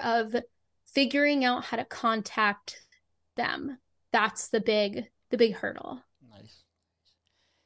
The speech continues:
Speaker 2: So going off the, uh, Limitless name, um, in, in your song <laughs> Limitless,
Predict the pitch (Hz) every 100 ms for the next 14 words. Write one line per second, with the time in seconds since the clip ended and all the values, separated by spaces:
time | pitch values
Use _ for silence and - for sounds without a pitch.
0 | _ _ - 214 180 160 233 233 220 180
1 | 165 180 175 180 175 156 151 170 185 185
2 | 165 160 - 180 208 175 208 - - 147
3 | 147 147 160 160 - 156 151 - 143 160
4 | 175 196 143 151 170 143 151 -